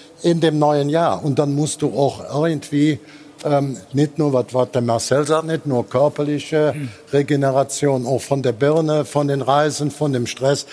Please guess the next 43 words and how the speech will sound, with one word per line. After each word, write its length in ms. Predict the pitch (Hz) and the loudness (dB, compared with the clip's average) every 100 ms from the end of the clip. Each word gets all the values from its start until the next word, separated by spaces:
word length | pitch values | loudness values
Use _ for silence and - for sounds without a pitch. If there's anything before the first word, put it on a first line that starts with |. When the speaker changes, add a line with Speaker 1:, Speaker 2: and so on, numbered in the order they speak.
| - - - | -18 -4 0
Speaker 1:
Das 100 | 143 | 2
ist 160 | 147 | 2
ja 80 | 147 | 2
nur 160 | 143 131 | 2 0
ein 100 | 113 | 2
kleiner 320 | 139 127 110 | 2 2 0
Klatsch 320 | - 185 135 | 2 2 2
von 160 | 156 135 | -2 0
dem, 160 | 120 | 0
was 120 | 110 101 | 0 0
ich 100 | 92 | -2
dir 100 | 101 | -2
jetzt 200 | 104 120 | -2 -2
gesagt 360 | 101 117 110 | 0 0 0
habe. 120 | 156 | 0
Und 60 | 156 | 2
Speaker 2:
Ja. 40 | |
Speaker 1:
das 220 | 139 120 135 | 0 -2 -2
muss 260 | 135 - | -2 -2
man 220 | 156 160 - - - - | -2 -2 -6 -16 -14 -2
dann 160 | 120 | 0
Speaker 2:
Fra-, 80 | 117 | 0
Speaker 1:
schon 220 | - 101 | -2 -2
Speaker 2:
lass, 0 | |
lass 100 | 135 | 0
Speaker 1:
berücksichtigen. 460 | 160 196 - 160 - | 0 0 0 -2 0
Speaker 2:
Daniel 200 | 156 165 | 2 2
mal 100 | 156 | 0
fragen, 260 | - 190 139 | 0 -2 -2
was, 100 | 120 - | -4 -6
was 180 | 123 - | -6 -2
kann 120 | 139 | -2
man 100 | 135 | 0
denn 100 | 123 | 0
machen, 260 | 190 117 104 - - - - - - - | -2 -4 -6 -12 -20 -20 -20 -20 -20 -8
wenn 100 | 120 | -4
man 80 | 113 | -2
dieses 160 | 117 - | -4 -4
Programm 320 | - 117 117 | -6 -4 -6
sich 160 | 110 | -6
ansieht, 240 | 117 110 110 | -6 -6 -6
diese 140 | 104 | -6
Belastung? 400 | 110 107 - 107 | -4 -4 -4 -6